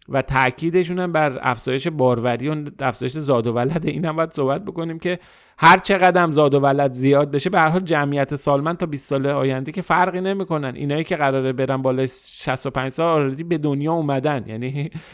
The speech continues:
عملاً هر چقدر هم شما زاد و ولد رو زیاد بکنید، جمعیت تغییر نمی‌کنه. نمیشه بیست و دو میلیون نفر یا نمیشه دوازده میلیون نفر. ب-، بلکه این نسبت جمعیتیه که فرق می‌کنه،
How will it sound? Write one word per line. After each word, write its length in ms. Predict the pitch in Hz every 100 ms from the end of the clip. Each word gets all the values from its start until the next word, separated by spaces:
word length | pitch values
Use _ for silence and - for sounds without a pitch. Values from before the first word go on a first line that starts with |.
| - 143
عملاً 360 | 131 131 147
هر 200 | 160 160
چقدر 300 | - 165 156
هم 60 | 143
شما 200 | 135 135
زاد 240 | 131 127
و 40 | 127
ولد 300 | 127 131 143
رو 100 | 139 - - - _
زیاد 440 | 139 123 143 143 135
بکنید، 340 | 135 156 180
جمعیت 560 | 160 151 151 151 143 185
تغییر 320 | 185 160 185
نمی‌کنه. 440 | 196 170 131 117
نمیشه 320 | 131 180 156
بیست 180 | 135 113
و 40 | 113
دو 140 | 117
میلیون 320 | 113 110 113
نفر 280 | 110 110 107
یا 100 | 120
نمیشه 320 | 139 165 139
دوازده 420 | 123 113 110 110
میلیون 280 | 107 107 107
نفر. 240 | 113 - 110 _ _ _ _ -
ب-، 180 | 143 135
بلکه 300 | 185 220 214
این 140 | 240 208
نسبت 440 | 190 - 220 214
جمعیتیه 580 | 151 147 131 127 120 117
که 100 | 117
فرق 240 | 117 110
می‌کنه، 320 | 107 - -